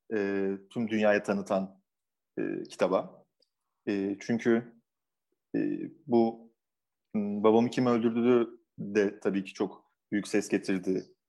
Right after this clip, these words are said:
hem dünyada hem Fransa'da ama, e, yani bugün Edouard Louis, Edouard Louis yapan diyebileceğimiz şey aslında bu ilk kitabı Eddie'nin Sonu'ydu.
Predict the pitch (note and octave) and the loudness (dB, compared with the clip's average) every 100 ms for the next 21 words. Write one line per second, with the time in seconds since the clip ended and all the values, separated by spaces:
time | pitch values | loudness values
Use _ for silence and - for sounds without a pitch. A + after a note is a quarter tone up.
0 | - A3 C#3+ G2 G2+ G2 F#2+ G#2 G2 A2+ | -4 -2 0 -2 0 0 0 -2 0 0
1 | A2+ F3+ F#3+ C3 F#3 - _ _ - A2+ | 0 0 0 -2 -6 -12 _ _ -4 -2
2 | G#2+ G#2+ A2 G#2+ G#2+ B2+ A#2+ A2 G#2+ G#2+ | -2 -2 0 -2 -2 -4 -2 2 4 2
3 | G#2+ G#2 G#2 G#2 - _ _ _ A2 A2 | 0 -6 -8 -10 -12 _ _ _ 2 6
4 | G#2+ G#2+ G#2 F#2+ C#3 F3 - _ _ _ | 6 4 0 0 -2 -4 -10 _ _ _
5 | _ _ - - G#2 G2 G2 G2+ G2 - | _ _ -10 0 0 2 -2 -2 0 2
6 | F#2+ - B2+ E3 D3 C#3+ C#3+ C#3 - - | 2 2 -2 -2 0 -2 0 -2 -2 -6
7 | C3 - - - G2 C3 D#3+ B2 C3 B2+ | -6 -6 -8 0 4 4 2 2 2 0
8 | C3+ B2+ A2+ G2 D3 | 0 2 0 -2 -6